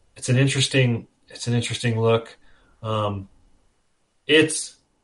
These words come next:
it's really, um, it's really apologetic for the cult, and it points out how the government just did everything they could to shut 'em down, find anything that they could possibly. When the truth was, they weren't. It, it appears they weren't really hurting anybody.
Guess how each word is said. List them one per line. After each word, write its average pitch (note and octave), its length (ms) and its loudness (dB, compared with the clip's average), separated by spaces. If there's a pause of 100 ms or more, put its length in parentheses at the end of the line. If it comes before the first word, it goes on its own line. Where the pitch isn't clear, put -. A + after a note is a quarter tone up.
(260)
it's A3+ 340 2
really, C#3+ 760 4
um, A2 480 -4 (600)
it's C3 240 -4
really D3+ 220 4
apologetic C3+ 880 2
for - 180 -4
the F3+ 100 -4
cult, G#3 500 0 (200)
and C3 240 -4
it B2+ 240 -4
points C#3 380 0
out C3 340 2
how A#2+ 540 -2 (340)
the A#2+ 100 -4
government B2+ 480 4
just A#2 160 -8
did A#2 140 -2
everything A2 300 -4
they G#2+ 120 -4
could A2 200 -2
to - 40 -10
shut A2 180 -2
'em G2 100 -8
down, G#2 420 -4
find G#2 260 -4
anything G2 480 -8 (240)
that G#2 120 -12
they G#2 120 -12
could G2+ 160 -14
possibly. G#2 540 -8 (220)
When E3 140 6
the D3 80 4
truth C#3 220 4
was, B2+ 160 6
they A#2+ 100 6
weren't. A#2 300 0
It, B2 180 -8 (200)
it C#3 160 2
appears C#3 560 6
they B2+ 100 6
weren't B2+ 220 2
really A#2+ 220 2
hurting C#3 360 2
anybody. D#3 460 -2